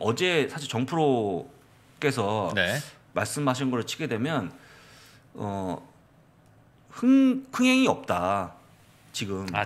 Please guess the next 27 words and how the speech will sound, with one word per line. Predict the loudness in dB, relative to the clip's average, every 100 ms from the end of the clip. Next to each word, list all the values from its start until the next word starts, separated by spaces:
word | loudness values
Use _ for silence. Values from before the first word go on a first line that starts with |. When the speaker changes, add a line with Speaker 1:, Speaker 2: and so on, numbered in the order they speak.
| -4
Speaker 2:
작품 | -12 -6 -4
중에? | -4 0 2 2
Speaker 1:
예, | 0 0 -2 -4
그러니까 | -2
예전처럼 | -2 0 0 0 -2
뭐 | -2 -2
하우스 | -2 -4 -4
오브 | -6
카드라든지 | -4 -2 -2 -2 -4
이렇게 | -6 -6 -4 -4 -6 -20 -14
Speaker 2:
음. | -10 -8 -6
Speaker 1:
뭔가 | -2 -2 -2 -4
촥, | -6 -6 -12 -6
본부 | -2 0 -2
쭉 | -2 -2
빨려 | 2 2
들어가는 | 4 2 2
게 | -2
있잖아요. | -4 -4 -2
근데 | -4
솔직히 | -4 -2 0
Speaker 2:
네. |
Speaker 1:
제가 | 0 2
봐도 | 4 2 2 0 -2 -10 -20 -20 -20 _
한번 | -8 -2 0
딱 | 0 0
보면 | 2 2